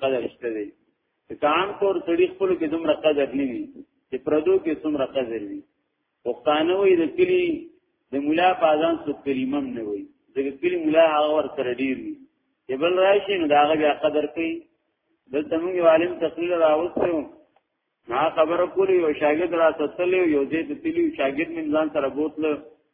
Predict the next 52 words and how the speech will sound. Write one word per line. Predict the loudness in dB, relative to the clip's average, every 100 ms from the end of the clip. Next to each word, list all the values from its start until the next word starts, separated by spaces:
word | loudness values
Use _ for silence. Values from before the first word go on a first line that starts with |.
| _ _ _ _ _ _ _ _ _ _
یو | -6 -2
ځای | 0 0
کې | 0 0
پروګرام | 0 2 4 2
و، | 2 -2
نو | -2
چې | 2 4
هغه | 4 2
ځای | 0
کې | 2 2
عالم | 2 2
تقریر | -2 -4 -2 0
وکړ، | 0 0
دی | 0
و، | 2
«یاره، | 2 2 2
ډېر | 2 0
ښکلی | -4 -2 0 -2
تقریر | -8 -10 -10 -8
وکړ.» | -8 -12 -20 _ _ _ _ _ _ _
نو | -4
ویله، | 0 0 0
«زمونږ | -2 -2 -2 0
دوره | 2 2
تېره | 0 0 0 0
شوې | 0
وه.» | 2 2
نو | 0
ما | 2 2
ورته | 2
وویل، | -2 0
«ولې | 0
زما | 0 2
دا | 2
دوره | 0 -2 -2
چاته | -4 -8
خرابه | -4 0 0 -2
کړې | -6 -8 -8
ده؟» | -10 -18 _ _ _ _ _ _ -2
وی، | 0
«نه، | 0
نه، | -2
ته | -4 -6
هم | -4
ښه | -2
کې، | 0 0
خو | 0
ده | -2
ډېر | 4 4
ښکلی | 2 -2 -2 0
وکړ.» | -2 -6 -14 -18 _ _ _ -6
مې | 0